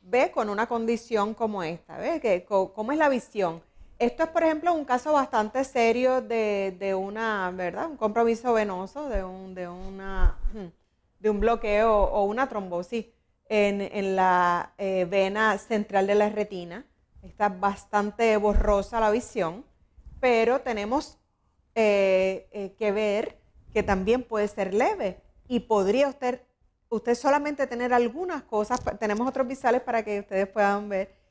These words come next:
Eh, aquí se, se ve un poquito borrosa, ¿verdad? Un poco, un poquito distorsionada la, la visión. Si usted se siente así, eh, usted se tiene que evaluar. Usted no puede pensar, "Bueno, es poco,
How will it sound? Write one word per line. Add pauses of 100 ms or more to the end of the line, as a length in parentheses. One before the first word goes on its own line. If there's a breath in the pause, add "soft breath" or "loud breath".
(200 soft breath)
Eh,
aquí
se,
se
ve
un
poquito
borrosa, (140)
¿verdad?
Un
poco,
un
poquito
distorsionada
la, (400)
la
visión.
Si
usted
se
siente
así, (460)
eh,
usted
se
tiene
que
evaluar.
Usted
no
puede
pensar,
"Bueno,
es
poco,